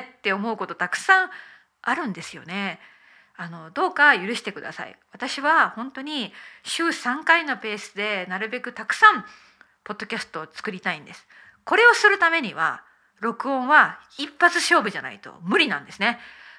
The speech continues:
もう勢いで撮って、録音し直さないというのが私のモットーです。はい。なので今日も一発勝負で話しているんですよ。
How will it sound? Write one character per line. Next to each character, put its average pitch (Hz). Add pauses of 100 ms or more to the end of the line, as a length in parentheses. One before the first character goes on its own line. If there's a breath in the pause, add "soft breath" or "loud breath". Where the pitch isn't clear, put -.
も 233
う 240
勢 359
い -
で 185
撮 202
っ 190
て、 185 (960 loud breath)
録 214
音 285
し -
直 320
さ 339
な 339
い 156 (160)
と -
い 214
う 226
の -
が 226
私 190
の 226 (760 loud breath)
モ 311
ッ 427
ト 262
ー -
で -
す。 - (840 loud breath)
は 247
い。 220
な 226
の 262
で 247
今 294
日 196
も 294 (460 soft breath)
一 208
発 240
勝 -
負 269
で 147
話 190
し -
て 180
い 165
る 175
ん 165
で 143
す 175
よ。 233